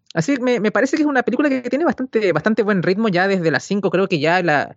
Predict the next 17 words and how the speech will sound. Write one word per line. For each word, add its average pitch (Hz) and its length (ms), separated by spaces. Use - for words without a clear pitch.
el 165 160
metraje 147 400
de 180 60
las 160 100
películas 165 320
va 156 80
subiendo 156 360
a 127 140
más 123 160
de 156 100
dos 147 200
horas, 143 340
pero 113 460
no 175 260
se 180 140
siente 165 360
tan, 127 440